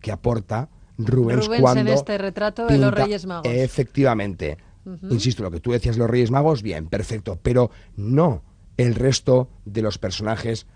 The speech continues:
Speaker 1: mundanos que aparecen o asisten
Speaker 2: Claro.
Speaker 1: a esta buena nueva, también van vestidos completamente con rasgo oriental, cien por cien, y con
Speaker 2: Ujú.
Speaker 1: este exotismo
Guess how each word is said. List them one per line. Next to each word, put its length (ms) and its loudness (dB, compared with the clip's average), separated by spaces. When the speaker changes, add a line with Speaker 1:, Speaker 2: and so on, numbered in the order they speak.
Speaker 1:
mundanos 800 0
que 300 -2
aparecen 640 -2
o 40 -2
asisten 220 0
Speaker 2:
Claro. 180 -2
Speaker 1:
a 40 0
esta 160 -4
buena 240 0
nueva, 320 4
también 280 -6
van 120 -8
vestidos 400 -8
completamente 640 -8
con 220 -14
rasgo 200 -10
oriental, 500 -4
cien 240 -8
por 160 -6
cien, 380 0
y 80 -4
con 120 -8
Speaker 2:
Ujú. 80 -8
Speaker 1:
este 140 -8
exotismo 680 -4